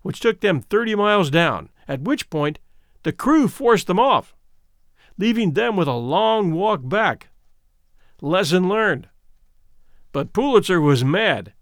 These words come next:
mad enough to write about it, and send it to the Westlich Post, which bought it. Joe had published his first story,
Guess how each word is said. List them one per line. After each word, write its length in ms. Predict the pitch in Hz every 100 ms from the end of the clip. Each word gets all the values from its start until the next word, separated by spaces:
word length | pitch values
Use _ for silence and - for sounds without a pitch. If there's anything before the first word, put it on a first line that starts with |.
| - - -
mad 300 | 120 135 190
enough 220 | 214 220
to 100 | -
write 240 | 180 247 208
about 300 | 131 139 143
it, 120 | - _ _ _
and 140 | 131 107
send 240 | 208 226
it 100 | 214
to 80 | 185
the 140 | 147
Westlich 720 | 135 151 240 - 208 226 - -
Post, 420 | 196 202 135 - - - -
which 220 | 131 135
bought 260 | 147 208 202
it. 140 | - _ _ _ _ _ _ _ _ _ - -
Joe 280 | - 117 226
had 120 | 240
published 400 | - 226 240 254
his 140 | 165 135
first 320 | - 214 190
story, 540 | - 226 175 95 -